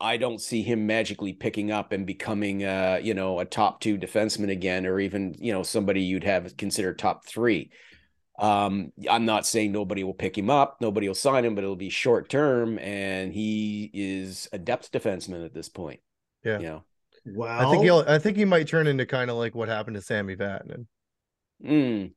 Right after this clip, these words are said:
Speaker 2: Right? Sammy Vatanen was, like,
Speaker 1: Mm.
Speaker 2: kinda one of the guys, and then, 'cause you gotta remember, like, Anaheim had an absolute stacked defense for
Speaker 1: Yeah.
Speaker 2: a long time, and a lot of guys came out of there. And then as they started kinda splitting up, some guys didn't do so well, and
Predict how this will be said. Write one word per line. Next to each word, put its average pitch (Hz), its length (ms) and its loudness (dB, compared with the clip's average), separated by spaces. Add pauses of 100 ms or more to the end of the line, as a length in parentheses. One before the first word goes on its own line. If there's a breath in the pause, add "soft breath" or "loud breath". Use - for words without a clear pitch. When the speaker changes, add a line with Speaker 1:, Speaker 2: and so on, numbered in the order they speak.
(120)
Speaker 2:
Right? 120 220 -2
Sammy 160 300 4
Vatanen 120 400 4
was, 113 160 0
like, 110 140 -2
Speaker 1:
Mm. - 40 -14
Speaker 2:
kinda 110 220 -2
one 110 180 -4
of 101 120 -4
the 107 100 -4
guys, 101 540 0
and 101 140 -6
then, 101 400 -2 (120)
'cause 107 120 -4
you 113 220 2
gotta 120 220 4
remember, 110 420 0
like, 107 160 -2
Anaheim 113 520 0
had 104 200 -4
an 101 220 -12
absolute 113 580 -6
stacked - 560 -8
defense 113 460 -8
for 98 60 -4
Speaker 1:
Yeah. 85 260 -2
Speaker 2:
a - 20 -6
long 104 260 -12
time, 107 340 -8
and 110 60 -10
a 107 40 -6
lot 107 160 -6
of 107 60 -6
guys 110 220 -6
came 110 220 -8
out 113 140 0
of 107 80 -2
there. 104 240 -4 (500 loud breath)
And 107 180 -4
then 104 420 2 (160)
as 110 220 0
they 107 140 -2
started 104 460 -2
kinda 101 240 -4
splitting - 400 -6
up, - 200 -10
some 110 180 -8
guys 104 280 -4
didn't 104 240 -6
do 110 140 -6
so 110 180 -6
well, 104 380 -2
and - 200 -12